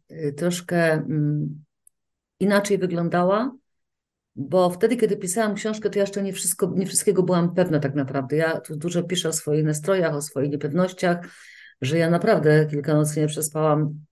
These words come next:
może więcej niż kilka, bo zawsze miałam takie poczucie, że bardzo dużą na siebie biorę odpowiedzialność za to, w jaki sposób konsekwencje moich pomysłów zniosą i jakie skutki przyniosą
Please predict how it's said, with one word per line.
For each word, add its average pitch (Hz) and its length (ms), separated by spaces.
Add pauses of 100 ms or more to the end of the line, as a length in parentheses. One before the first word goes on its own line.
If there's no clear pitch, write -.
(200)
może 143 320
więcej 143 360
niż 151 160
kilka, 170 400 (640)
bo 165 120
zawsze 175 280
miałam 175 180
takie 170 200
poczucie, 190 640 (300)
że 151 240
bardzo 170 640
dużą 175 800
na 160 120
siebie 170 240
biorę 170 180
odpowiedzialność 165 640
za 160 160
to, 175 120
w - 40
jaki 165 200
sposób - 520 (340)
konsekwencje 165 640
moich 151 380 (220)
pomysłów 202 680 (380)
zniosą 196 720
i 170 300 (260)
jakie 151 200
skutki 180 360
przyniosą 160 640